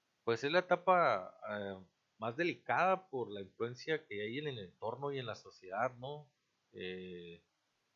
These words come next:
pues de, de, de repente se pone muy fuerte y, y, pues ahora sí que desvía los conocimientos a algo negativo en el peor de los casos, ¿no?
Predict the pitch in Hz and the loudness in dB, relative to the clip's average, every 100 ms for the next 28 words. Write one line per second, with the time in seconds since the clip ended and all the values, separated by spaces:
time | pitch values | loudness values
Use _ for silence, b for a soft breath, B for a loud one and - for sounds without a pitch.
0 | _ 101 98 - - 92 101 101 101 98 | _ -4 -4 -6 -16 _ -6 -2 -2 -2
1 | 92 - _ 101 95 104 123 107 - 104 | -6 -12 _ -16 -14 -4 -2 -2 -6 -10
2 | 104 123 117 - 101 107 113 113 104 - | -8 -10 -10 -8 -6 -4 -6 -8 -6 -2
3 | 117 - - 120 107 95 _ 95 87 _ | -2 -4 -6 -4 -6 -10 _ -20 -20 _
4 | _ 95 87 92 98 - - - 113 95 | _ -12 -10 -12 -12 -12 -12 -4 -4 -4
5 | 92 98 110 - 107 98 _ 90 101 104 | -4 -6 -6 -8 -14 -14 _ -20 -20 -10
6 | 110 107 101 110 117 101 76 _ 110 113 | -8 -4 -4 -4 -8 -10 -12 _ -8 -6
7 | 120 - _ _ _ _ _ _ _ - | -6 -10 _ _ _ _ _ _ _ -12
8 | 98 95 - 92 95 110 87 - 104 104 | -8 -10 -6 -6 -2 -4 -4 -2 0 0
9 | 101 92 107 131 127 | -4 -14 -12 -12 -12